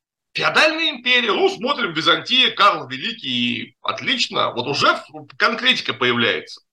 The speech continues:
Это один момент. Второй момент. Империя как, э, идея общежития разных народов в одном государстве без немедленного кровопролития,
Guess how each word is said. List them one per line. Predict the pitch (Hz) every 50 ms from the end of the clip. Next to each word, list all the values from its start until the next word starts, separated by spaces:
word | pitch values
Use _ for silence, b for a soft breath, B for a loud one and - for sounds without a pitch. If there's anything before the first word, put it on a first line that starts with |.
| _ _ _ _ _ _ _ -
Это | - - - 220 208
один | 220 208 226 226 -
момент. | 147 143 127 123 117 101 - -
Второй | - 110 113 - 131 208 269
момент. | 294 294 277 269 226 170 143 113 - - _ _ _ _ _ _ _ _ _ _ _ _ _ _ _ _ _ _ _ _ -
Империя | 156 151 151 123 - 240 226 202 165 156 151
как, | 151 156 143 - - - -
э, | - 131 131 131 131 135 - -
идея | 165 147 139 175 214 202 165 151 131
общежития | 131 - 214 226 208 - - - 165 165 147 143 180 233 220 - - 143 135 120
разных | 123 185 202 196 156 - - 131 - -
народов | 120 123 147 196 202 180 - 175 -
в | -
одном | 123 123 - 156 180 165 135 117
государстве | 127 - - 135 123 156 175 175 131 110 - - 104 104
без | 101 113 170 185 175 139 113
немедленного | 147 151 180 214 208 185 143 143 127 131 117 113
кровопролития, | - 139 143 139 131 - - 98 98 104 151 247 262 233 - 151 123 90 -